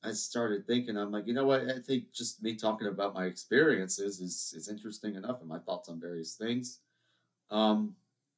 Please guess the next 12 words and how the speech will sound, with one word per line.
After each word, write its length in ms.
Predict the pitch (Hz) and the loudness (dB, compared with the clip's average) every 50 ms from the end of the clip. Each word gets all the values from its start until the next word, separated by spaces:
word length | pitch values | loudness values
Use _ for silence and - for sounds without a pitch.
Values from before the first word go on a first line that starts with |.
| _ _ _ _ _ _ _ _ _ _ _ _ _ _ _ _ - | _ _ _ _ _ _ _ _ _ _ _ _ _ _ _ _ 0
yeah, 200 | - - 277 - - - _ - | 2 2 2 2 -2 -8 _ 0
I 60 | 101 | 4
gotta 140 | 120 135 131 | 4 6 6
be 60 | 127 | 6
honest 240 | 131 147 151 - 110 | 4 4 2 -2 -4
with 160 | 117 113 113 | -4 -4 -2
you. 140 | 120 113 113 | -4 -4 -4
I 40 | |
think, 240 | 113 - 135 123 120 | -4 -4 -4 -4 -2
I 140 | 120 120 123 120 | -2 -2 -2 -4
think, 200 | 127 131 123 120 | -6 -6 -6 -6
uh, 460 | 127 127 123 120 120 123 120 120 117 | -6 -4 -4 -4 -4 -6 -6 -8 -8